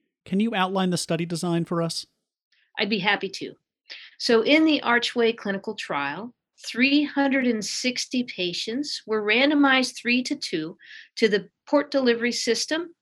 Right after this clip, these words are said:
Speaker 2: or monthly ranibizumab injections. And as I just mentioned, the P D S was refilled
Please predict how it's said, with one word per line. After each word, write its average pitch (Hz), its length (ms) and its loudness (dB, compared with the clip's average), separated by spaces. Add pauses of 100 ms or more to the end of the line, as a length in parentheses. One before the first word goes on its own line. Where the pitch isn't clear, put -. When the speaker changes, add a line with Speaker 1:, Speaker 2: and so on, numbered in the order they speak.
(220)
Speaker 2:
or 233 260 6
monthly 254 540 2
ranibizumab 202 840 -2 (100)
injections. - 800 -10 (500)
And 247 100 -2
as 269 60 6
I 294 80 6
just 494 260 0
mentioned, 294 480 2
the 208 60 -2
P 330 240 -2
D 302 180 2
S 233 320 2 (100)
was 208 220 0
refilled 214 680 2